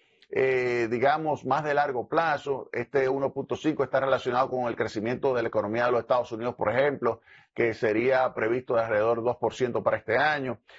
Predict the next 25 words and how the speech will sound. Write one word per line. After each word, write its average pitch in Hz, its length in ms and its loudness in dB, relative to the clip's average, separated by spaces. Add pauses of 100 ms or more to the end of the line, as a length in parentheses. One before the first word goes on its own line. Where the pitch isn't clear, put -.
(120)
La 156 120 2
inversión 165 320 0
extranjera 185 500 0
directa, 156 580 -2
fíjense, 160 380 -4
un 151 80 -2
crecimiento 143 840 -2 (320)
del 135 200 2
seis 147 180 0
por 127 160 0
ciento. 170 360 0
O 143 40 0
sea 190 320 0
que 185 180 0
del 180 220 0
punto 262 240 -2
de 254 60 4
vista 247 260 -2
exterior, 175 840 -2 (440)
hemos 277 240 2
tenido 233 400 0
un 196 120 -2
entorno, 208 680 -2
mm, 170 380 -10 (720)
que 196 580 0